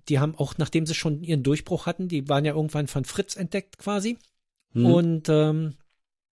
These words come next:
Speaker 1: haben dann Auftritte irgendwie organisiert bekommen und eine Platte aufgenommen. Vorher
Speaker 2: Mhm.
Speaker 1: haben die halt in Friedrichshain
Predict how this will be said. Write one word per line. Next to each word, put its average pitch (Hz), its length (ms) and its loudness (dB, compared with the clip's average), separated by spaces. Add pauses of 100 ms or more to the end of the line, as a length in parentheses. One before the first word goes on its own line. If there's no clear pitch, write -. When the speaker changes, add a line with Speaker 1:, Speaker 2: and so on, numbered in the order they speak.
(460)
Speaker 1:
haben 143 280 0
dann 139 360 0
Auftritte 139 800 -2 (960)
irgendwie 131 260 2
organisiert 127 600 4
bekommen 120 540 -2 (240)
und 123 220 -8
eine 120 60 -2
Platte - 320 -8
aufgenommen. 82 500 -20 (380)
Vorher 151 380 2
Speaker 2:
Mhm. 160 60 2
Speaker 1:
haben 147 220 -2
die 143 140 -4
halt 135 260 -4
in 120 140 -8
Friedrichshain 160 760 -12